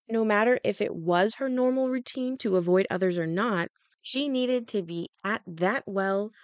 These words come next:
on that day to meet this man. But let's prescribe to the notion that the woman was an outcast. After all, it was certainly frowned upon to have so many marriages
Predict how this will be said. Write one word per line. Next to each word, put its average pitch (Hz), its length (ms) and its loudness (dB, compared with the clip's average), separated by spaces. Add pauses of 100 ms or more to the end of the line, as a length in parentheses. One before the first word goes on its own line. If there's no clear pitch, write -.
(260)
on 175 340 -8 (140)
that 196 280 0
day 147 440 0 (400)
to 170 100 -12
meet 165 540 -4 (320)
this - 400 -10 (360)
man. 151 540 -10 (800)
But 226 220 8 (400)
let's 240 260 6
prescribe 269 400 4
to 240 80 -4
the 220 120 2
notion 190 300 4
that 175 120 0
the 180 80 0
woman 175 300 4
was 156 260 2
an 151 140 -4
outcast. - 720 -8 (560)
After 226 280 4
all, 185 200 10
it 185 100 4
was 180 180 0
certainly 214 380 0
frowned 185 400 0
upon 185 380 0
to 180 80 0
have 151 240 -2
so 151 120 -6
many 185 220 4
marriages 190 720 4